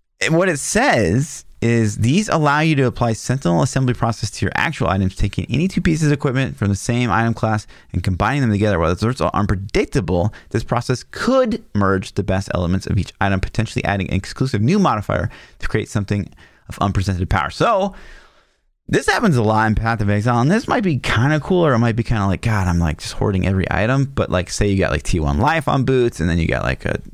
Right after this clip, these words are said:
a couple T two, T one reses on a pair of boots, and, like, T one movement speed. You could, like, combine those and potentially get,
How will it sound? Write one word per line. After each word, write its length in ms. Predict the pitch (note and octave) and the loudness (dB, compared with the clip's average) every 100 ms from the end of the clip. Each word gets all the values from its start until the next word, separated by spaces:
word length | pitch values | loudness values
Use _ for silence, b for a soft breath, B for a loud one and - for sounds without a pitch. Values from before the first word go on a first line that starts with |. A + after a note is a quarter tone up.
| - - _ | -20 -20 _
a 60 | F#2+ | -10
couple 460 | - G2 - F2 D2 - | -4 -4 -2 -2 -4 -2
T 180 | A#2 | -2
two, 480 | F#2+ - C3 A2 G#2 - - _ | -2 -2 0 2 0 -4 -20 _
T 140 | - G#2+ | -2 2
one 240 | G#2+ G#2 | 2 2
reses 560 | G2+ C#3 C#3 C#3+ C#3 A#2+ - | 4 2 2 2 0 -2 -4
on 100 | A#2 | -2
a 60 | A#2 | 0
pair 140 | A#2 | 0
of 60 | A#2+ | 0
boots, 240 | A2+ A2 | 0 0
and, 180 | F#2+ D#2 | -2 0
like, 160 | D2+ - | -2 0
T 120 | G#2 | 0
one 180 | G2 F#2 | 2 2
movement 260 | B2+ B2+ | 2 0
speed. 220 | - A2+ A2 | 0 0 0
You 60 | |
could, 140 | C3 G#2+ | 0 -2
like, 140 | F#2+ | -2
combine 500 | G2 G2+ C#3 E3+ D#3 | -2 0 0 2 2
those 260 | C3 A#2 A2+ | 2 2 0
and 100 | G#2 | -2
potentially 720 | G2 - A3 - E3+ C#3+ A2+ | -2 -2 -2 -2 0 2 2
get, 340 | G2+ G#2+ G#2+ | 2 0 -2